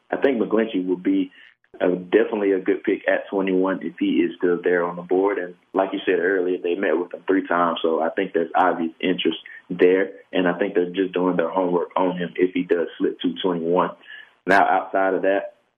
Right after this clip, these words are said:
there's guys like Connor Williams, Tyrell Crosby, Jamarco Jones, and obviously Colton Miller, who's had a surge up a lot of draft boards to this point. But in my personal opinion, I think the tackle class overall, I think, is very weak.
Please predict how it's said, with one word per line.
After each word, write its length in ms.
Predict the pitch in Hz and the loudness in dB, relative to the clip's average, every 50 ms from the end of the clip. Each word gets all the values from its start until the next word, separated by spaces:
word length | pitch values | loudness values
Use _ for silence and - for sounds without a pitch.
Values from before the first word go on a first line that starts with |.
| _ _ _ _ _ - | _ _ _ _ _ -2
there's 180 | 92 87 - | -2 -2 0
guys 200 | - 90 87 90 82 | 0 0 0 0 0
like 160 | 82 78 - | -2 -6 -6
Connor 300 | - - 92 95 92 87 | -4 -4 -4 -2 -2 0
Williams, 400 | 87 92 92 92 90 90 87 87 - - | 2 2 2 2 2 -2 -4 -8 -6 -2
Tyrell 360 | 90 85 87 90 90 87 85 | 0 2 2 2 0 0 -2
Crosby, 540 | - 87 87 87 87 87 87 87 90 85 - - | 0 2 2 2 2 0 -2 -6 -8 -8 -8 -6
Jamarco 400 | 87 87 90 95 - - 87 - | -2 0 0 2 2 0 -2 -2
Jones, 380 | 95 90 90 90 90 82 82 90 | 0 0 0 0 0 -2 -2 -4
and 100 | 87 85 - | -4 -2 2
obviously 540 | - 95 98 92 92 82 - - - 85 87 - - - - _ - - | 4 4 4 4 2 -2 -4 -4 -4 -4 -4 -6 -20 -20 -16 _ 2 2
Colton 260 | 110 92 85 87 85 | 4 4 4 0 0
Miller, 320 | 95 104 101 95 92 92 - - - _ _ _ - | 2 2 4 4 2 0 -4 -10 -20 _ _ _ 0
who's 180 | - 98 95 - | 0 2 2 2
had 180 | 98 92 90 | 2 2 0
a 80 | 90 - - | -2 -2 0
surge 280 | 95 90 90 92 92 92 - 92 | 2 2 2 2 0 -2 -4 -6
up 140 | 90 87 | -4 -2
a 60 | - 82 | 0 0
lot 200 | 87 87 90 85 | 2 2 2 0
of 80 | - | 0
draft 300 | - 90 90 87 87 - | 2 2 2 2 0 0
boards 260 | - 90 90 90 90 - - | 0 2 2 0 0 -4 -8
to 60 | - | -2
this 160 | 92 92 90 - - | -2 -2 -2 -2 -2
point. 300 | 98 95 95 - - - | 0 0 0 0 0 0
But 200 | 90 87 82 - | 0 0 0 0
in 120 | - 87 | -2 -2
my 160 | 90 90 87 | -2 -2 -2
personal 420 | - - 87 80 - 85 87 85 85 | 0 0 -2 -2 -2 -8 -6 -6 -6
opinion, 460 | - - 107 101 95 92 90 90 - - - - - - - - | -2 0 0 2 2 0 0 -2 -6 -16 -16 -12 -12 -10 -6 -4
I 100 | - - | -4 -2
think 260 | - - 95 98 - | 0 -2 -2 -4 -6
the 80 | 90 90 | -8 0
tackle 320 | - 107 98 95 - 90 | 4 4 4 4 4 -2
class 260 | - - 95 92 92 90 - | 0 2 2 2 2 0 0
overall, 480 | 71 90 87 92 87 87 90 87 87 | 0 0 0 0 0 2 2 2 0
I 100 | 87 87 | 0 -2
think, 180 | - 92 90 - | -4 -6 -4 -4
is 120 | 90 90 - | -6 -4 0
very 260 | 92 90 90 87 87 | 2 2 2 2 0
weak. 260 | 87 92 98 107 104 | 0 0 0 -2 -4